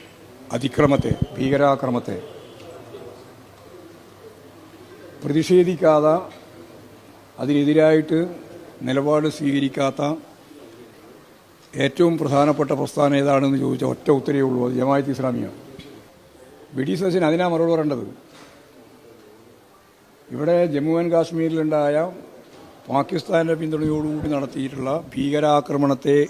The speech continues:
എതിർക്കാത്ത, അതിനെതിരായിട്ട് പ്രതിഷേധിക്കാത്ത, അതിനെതിരായി പ്രകടനം നടത്താത്ത, അവിടെ ജമ്മു and കാശ്മീരിൽ നടന്ന പ്രകടനത്തിൽ നിന്ന് വിട്ടുനിന്ന ഏക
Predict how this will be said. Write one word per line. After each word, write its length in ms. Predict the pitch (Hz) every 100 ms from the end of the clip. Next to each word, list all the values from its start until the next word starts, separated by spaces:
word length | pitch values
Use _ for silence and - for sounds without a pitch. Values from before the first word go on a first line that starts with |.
| 135
എതിർക്കാത്ത, 520 | 143 135 139 123 - 101 - - - - - - - - -
അതിനെതിരായിട്ട് 680 | 139 147 143 147 151 143 156 -
പ്രതിഷേധിക്കാത്ത, 680 | 139 131 151 151 135 131 117 104 - - - - - - -
അതിനെതിരായി 500 | 131 151 151 151 151 151
പ്രകടനം 360 | 143 139 143 147 139
നടത്താത്ത, 400 | 135 135 123 107 104 - - - - _ _ _ - - _ - -
അവിടെ 200 | 127 151 160 160
ജമ്മു 180 | 139 151 160
and 80 | 160
കാശ്മീരിൽ 400 | 156 160 156 156 151
നടന്ന 200 | 151 151
പ്രകടനത്തിൽ 480 | 143 139 147 147 151 147
നിന്ന് 160 | 147 139
വിട്ടുനിന്ന 440 | 135 196 165 135 123 104 - - _ _ _ _ _ - 135
ഏക 160 | 165